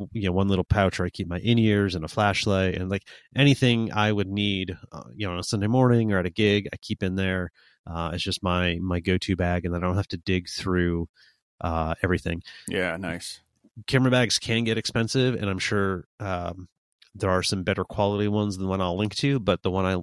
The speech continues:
Speaker 1: I'll, I'll link to is under a hundred dollars. I happened to find it on sale for less than fifty, but I think it's normally sixty-five. Um,
Speaker 2: Which
Speaker 1: but
Speaker 2: is,
Speaker 1: yeah.
Speaker 2: it's not bad. Yeah. <clears throat> I know, uh,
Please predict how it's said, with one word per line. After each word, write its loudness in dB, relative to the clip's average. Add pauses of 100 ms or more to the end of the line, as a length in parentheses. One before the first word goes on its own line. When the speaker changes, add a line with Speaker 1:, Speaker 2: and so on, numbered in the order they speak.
(140)
Speaker 1:
I'll, -2
I'll -4
link -4
to -4
is 0
under -4
a -4
hundred -2
dollars. 2 (360)
I -8
happened -4
to -10
find 0
it -4
on -6
sale 2 (1120)
for -4
less 0
than -2
fifty, 0
but -4
I -4
think -4
it's -6
normally 0
sixty-five. 0 (100)
Um, -8 (1080)
Speaker 2:
Which 0
Speaker 1:
but 2
Speaker 2:
is, 0
Speaker 1:
yeah. 4 (140)
Speaker 2:
it's 0
not -2
bad. -8 (140)
Yeah. -8 (1700)
<clears throat> -
I 0
know, 6
uh, 0